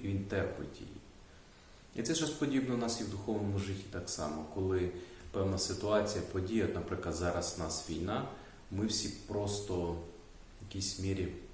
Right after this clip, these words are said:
терпимо цю війну. Е, тому що ми прийняли цей удар, і, е,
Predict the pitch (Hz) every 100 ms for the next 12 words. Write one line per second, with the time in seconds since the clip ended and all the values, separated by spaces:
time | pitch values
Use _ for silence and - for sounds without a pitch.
0 | - - 95 - 76 76 78 92 - -
1 | - - - - - - - - - 92
2 | 85 82 - - 80 87 95 85 - -
3 | - - - - - - - - - 82
4 | - - 87 90 90 90 95 98 98 98
5 | 98 95 95 104 104 110 113 123 - -
6 | - - - - - - - - - -
7 | - 92 87 85 82 78